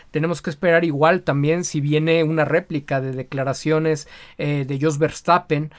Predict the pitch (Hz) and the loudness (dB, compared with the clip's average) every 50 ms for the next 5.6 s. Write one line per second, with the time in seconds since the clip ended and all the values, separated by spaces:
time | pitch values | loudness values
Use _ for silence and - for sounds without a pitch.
0 | - - - - - - 160 151 147 147 139 139 139 147 - - 156 147 - 156 | -20 -20 -20 -20 -12 -6 -2 0 0 0 0 0 -2 -4 -6 -6 -4 0 2 4
1 | 156 170 196 202 214 226 208 - - 208 202 208 208 196 - - 202 214 220 202 | 6 6 6 4 2 0 -2 0 2 4 4 4 4 2 0 2 2 4 4 4
2 | 175 165 175 196 202 196 185 160 147 - - 170 180 214 240 233 - 196 156 143 | 4 4 4 4 2 2 0 0 -2 -2 0 2 2 2 2 -2 -6 -8 -8 -6
3 | - 156 143 143 147 151 151 143 143 170 180 208 233 233 - 151 - 190 196 202 | -6 -6 -6 -6 -4 -6 -6 -4 -2 -2 -2 -2 -4 -6 -8 -6 -4 -2 0 0
4 | 190 185 190 190 202 208 202 - 170 147 147 156 160 165 170 170 160 147 135 127 | 2 2 2 2 0 0 0 -2 -2 0 0 2 2 2 0 0 -2 -2 -2 0
5 | 143 160 156 147 151 165 - - 180 202 285 | 2 2 2 0 -2 -10 -6 -2 -2 -2 -4